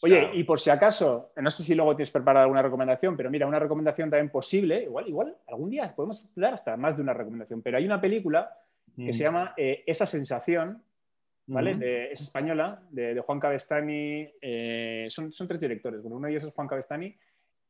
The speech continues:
Speaker 1: y en Esa sensación, eh, hay como varias historias de diferentes personajes, y uno de los personajes está inspirado en esa mujer que se casó, que se enamoró y se casó, eh, con la Torre Eiffel, y está también enamorada, no me acuerdo si es un
Speaker 2: Ah.
Speaker 1: edificio o algo así. Y es una
Speaker 2: Ok.
Speaker 1: película, eh, súper especial.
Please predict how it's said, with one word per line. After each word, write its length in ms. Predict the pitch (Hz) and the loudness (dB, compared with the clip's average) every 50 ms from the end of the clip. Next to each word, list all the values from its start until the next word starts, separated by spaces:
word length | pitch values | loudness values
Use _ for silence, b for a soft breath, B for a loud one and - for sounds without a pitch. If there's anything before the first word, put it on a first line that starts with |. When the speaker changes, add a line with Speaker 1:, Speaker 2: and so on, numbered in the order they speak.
| _ _ _ _ - | _ _ _ _ -4
Speaker 1:
y 200 | 147 131 131 131 | -2 0 2 2
en 100 | 135 147 | 2 0
Esa 160 | 160 - 190 | 0 -2 -4
sensación, 600 | - - 180 165 - 175 160 - 196 185 180 185 - _ - | -4 -4 -4 0 2 2 2 2 2 0 0 -2 -8 _ -8
eh, 420 | 147 135 131 127 127 127 127 127 131 | -4 -2 -2 0 0 0 0 0 0
hay 120 | 139 147 | -2 -2
como 220 | 139 156 143 139 131 | -2 -2 -2 0 2
varias 260 | 143 151 160 156 156 | 2 2 2 0 -2
historias 360 | 143 - - 170 165 156 143 | -4 -4 -2 0 0 0 0
de 60 | 139 | 0
diferentes 280 | 131 127 147 143 151 143 | -2 -2 -4 -6 -6 -6
personajes, 480 | - 143 - 151 156 151 - 151 139 - - | -8 -8 -6 -6 -6 -4 -4 -6 -8 -6 -6
y 100 | 139 143 | -4 -2
uno 120 | 156 160 | -2 -2
de 80 | 170 165 | -2 -4
los 100 | 151 - | -4 -6
personajes 720 | - 147 - 165 170 170 - 160 165 175 - - _ _ _ _ _ _ _ _ - | -10 -12 -8 -6 -6 -4 -4 -4 -6 -6 -8 -12 _ _ _ _ _ _ _ _ -16
está 160 | - - - | -8 -4 -4
inspirado 340 | 143 147 143 160 151 156 151 | -4 -2 0 0 2 2 2
en 80 | 139 139 | 2 0
esa 120 | 123 151 143 | -2 -4 -4
mujer 240 | 139 - - 151 | -4 -4 -4 -6
que 80 | 143 131 | -6 -8
se 120 | - 123 | -10 -10
casó, 320 | 104 117 117 - - 143 139 | -8 -8 -8 -6 -6 -8 -8
que 80 | 139 | -8
se 80 | - - | -8 -8
enamoró 320 | 120 117 117 120 131 143 | -6 -6 -4 0 0 0
y 60 | 156 139 | 0 0
se 100 | 151 - | -2 -6
casó, 600 | 127 - - 139 135 131 127 123 113 110 113 - - | -6 -6 -4 -2 -2 0 0 0 -2 -4 -6 -8 -12
eh, 100 | 120 110 | -12 -10
con 100 | - 104 | -8 -6
la 80 | - 107 | -6 -4
Torre 180 | 113 123 113 110 | -4 -4 -4 -4
Eiffel, 280 | 104 - 107 98 92 _ _ _ _ | -6 -6 -10 -12 -12 _ _ _ _
y 220 | - 123 117 110 107 | -12 -10 -8 -8 -8
está 260 | 107 104 - - 113 | -8 -10 -10 -10 -10
también 220 | 117 117 120 123 | -8 -8 -8 -8
enamorada, 480 | 120 110 104 104 107 110 120 131 135 131 | -10 -10 -8 -8 -6 -4 -4 -4 -4 -6
no 80 | 120 120 | -6 -8
me 80 | 117 117 | -10 -12
acuerdo 200 | 110 - - 123 | -10 -6 -4 -2
si 60 | 123 131 | -2 -2
es 60 | 147 | -2
un 120 | 165 170 | -2 -2
Speaker 2:
Ah. 160 | 175 175 170 160 151 | -2 -2 -2 -2 -4
Speaker 1:
edificio 440 | 151 143 139 160 160 156 156 143 | -4 -4 -2 0 2 2 4 4
o 40 | 123 | 4
algo 160 | 117 113 107 | 2 2 0
así. 240 | 101 107 107 104 98 _ _ _ _ _ _ - | -4 -6 -8 -16 -18 _ _ _ _ _ _ -6
Y 80 | 139 | -4
es 60 | 131 170 | 0 2
una 80 | 170 | 2
Speaker 2:
Ok. 60 | 165 175 | 2 4
Speaker 1:
película, 520 | 165 - - - 190 202 208 214 214 - - _ _ _ _ _ _ _ _ _ _ _ - | 6 6 6 6 4 2 2 0 -2 -8 -16 _ _ _ _ _ _ _ _ _ _ _ -4
eh, 560 | - 135 123 123 120 120 120 120 120 120 120 123 | 0 2 4 4 4 4 4 4 2 2 2 0
súper 340 | - - 143 127 131 127 123 | -2 -4 -2 0 0 0 0
especial. 560 | 120 - 135 123 - 151 143 127 110 - | 0 -2 -4 0 2 4 4 4 2 0